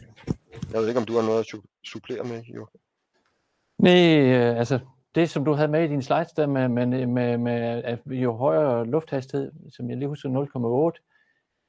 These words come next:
Speaker 2: øh, i lufthastighed, jamen, det giver os de der en tre fire graders køling. Det skal man huske i de her, når vi har de her luft-, luftventiler, det er det, vi bruger dem til. Det er de skide gode til. Så, øhm,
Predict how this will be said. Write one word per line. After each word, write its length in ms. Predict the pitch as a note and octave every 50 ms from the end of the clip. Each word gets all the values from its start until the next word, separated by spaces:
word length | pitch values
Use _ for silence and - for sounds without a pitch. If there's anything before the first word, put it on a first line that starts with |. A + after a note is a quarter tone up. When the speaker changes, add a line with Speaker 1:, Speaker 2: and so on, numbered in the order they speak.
| _ -
Speaker 2:
øh, 220 | B2 A#2+ A#2 A#2
i 60 | B2+
lufthastighed, 600 | A#2+ B2 D3+ D3+ - - A#2+ A#2+ - - C3 C#3 B2+
jamen, 200 | A#2+ A2+ A#2 A2+
det 140 | C#3 C3+ C3+
giver 140 | D3+ D3 B2+
os 80 | A2+
de 120 | - - C3
der 80 | C#3
en 80 | C3 A#2+
tre 160 | - - A#2
fire 220 | - - D#3 D#3+
graders 300 | - B2+ B2 B2+ B2 B2
køling. 240 | - - D3 D3 C#3+
Det 80 | C3 B2+
skal 140 | - - C3+
man 160 | C3+ C3 C3 B2+
huske 280 | A#2 D#3+ E3+ - - _ _
i 100 | - B2
de 140 | A2+ C3 C3
her, 340 | C3 C#3 C3+ B2+ G#2 G2 G2+ - - - _ _ _ _ _ _ _ _ _ _ _ _ _ -
når 140 | D3 D3 C3
vi 40 | A#2
har 100 | A#2+ B2
de 80 | A#2+
her 80 | A#2+ A#2
luft-, 220 | A#2 A#2+ B2 -
luftventiler, 500 | C3+ B2+ B2+ B2+ - A#2 - - A2+ G2+
det 100 | G2 A2
er 40 | G#2
det, 160 | G#2 C3+ C3+
vi 80 | C#3+ C3+
bruger 200 | B2+ - A#2 B2+
dem 100 | C3 B2
til. 180 | - B2 A#2 -
Det 60 | -
er 40 | A#2+
de 80 | A2+ A#2
skide 240 | - - C3 C3 B2
gode 180 | C3 B2+ C3
til. 160 | B2+ C#3+ C3+ B2+ - _ _ _ _ _ _ _ _ _ _ _ _ _ _ _ _ _ _ _ _ _ _ _ _ _ _ _ _ _ _ _ _ _ _ _ _
Så, 400 | - - D3+ C3 B2 A#2 A2+ A2
øhm, 340 | A2 G#2+ G#2+ G#2 G2+ G2+